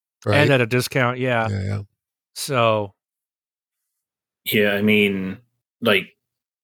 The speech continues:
Speaker 3: y-, you remember demo, like a dem-, like a real demo, not, not a beta or an alpha or what they call early access games, but, like, real demos, like, that used to be, like, how you would sell a game. And, and I know we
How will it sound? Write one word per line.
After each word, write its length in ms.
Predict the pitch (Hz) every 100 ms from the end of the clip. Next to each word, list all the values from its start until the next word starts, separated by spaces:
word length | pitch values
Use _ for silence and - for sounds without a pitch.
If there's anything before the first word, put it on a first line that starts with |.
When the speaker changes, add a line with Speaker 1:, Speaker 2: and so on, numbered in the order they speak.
| -
Speaker 3:
y-, 180 | 123 120
you 180 | 123 147
remember 380 | 165 147 123 110
demo, 500 | 87 123 147 101 95
like 240 | 110 107
a 80 | 104
dem-, 320 | 90 104 120
like 180 | 98 92
a 80 | 92
real 380 | 95 113 110
demo, 480 | 90 90 87 80 80 - _ _
not, 280 | 98 98 -
not 200 | 104 107
a 60 | 101
beta 360 | 104 110 107
or 220 | 104 101 101
an 80 |
alpha 500 | 101 101 95 101 87
or 160 | 90 90
what 160 | 90 90
they 120 | 87
call 200 | 107 92
early 320 | 104 98 98
access 380 | 101 104 95 82
games, 260 | 95 90
but, 160 | 87 90
like, 160 | 92 82
real 220 | 101 147
demos, 680 | 117 90 113 135 82 80 92
like, 240 | 90 85 - - - - _
that 260 | - 107 151
used 240 | 170 -
to 60 | 110
be, 220 | 113 110
like, 200 | 101 92
how 200 | - 107
you 200 | 104 101
would 180 | 98 85
sell 300 | - 104 98
a 60 |
game. 500 | 87 87 98 120 87
And, 300 | 82 87 90 -
and 180 | 92
I 100 | 92
know 220 | 92 135 135
we 220 | 113